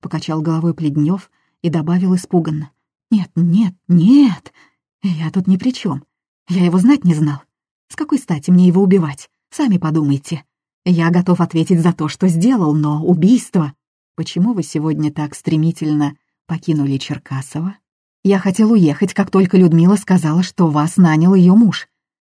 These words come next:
Однако она уговорила меня остаться. Но когда обнаружили труп, в селе полно ментов. В общем, я решил махнуть в Крым, к другу, пока здесь всё не утихнет».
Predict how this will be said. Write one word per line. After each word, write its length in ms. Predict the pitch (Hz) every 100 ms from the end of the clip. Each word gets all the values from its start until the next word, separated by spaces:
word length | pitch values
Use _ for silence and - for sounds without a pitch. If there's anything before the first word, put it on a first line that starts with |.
| _
Однако 400 | 156 143 160 175 160
она 180 | 165
уговорила 480 | 165 160 151 165 208
меня 300 | 180 170 165
остаться. 540 | 170 - 180 - - - _ _ _ _ -
Но 280 | 151 156 170
когда 380 | - 151 151 156
обнаружили 560 | 175 156 156 170 151
труп, 420 | 139 165 185 - - _ _ _ _
в 60 |
селе 320 | - 156 151
полно 380 | 151 156 156 165
ментов. 500 | 165 175 180 175 - _ _ _ -
В 100 | 170
общем, 420 | - - 165 151 - _ -
я 100 | 208
решил 320 | 143 - 190
махнуть 380 | 165 143 180 180
в 80 | -
Крым, 340 | 180 165 143 _
к 120 | 247 302
другу, 380 | 277 139 139 _ _ _ _ _
пока 260 | - 180 196
здесь 300 | 147 170 170
всё 240 | - 180
не 140 | 165 165
утихнет». 680 | 170 - 160 - 143 _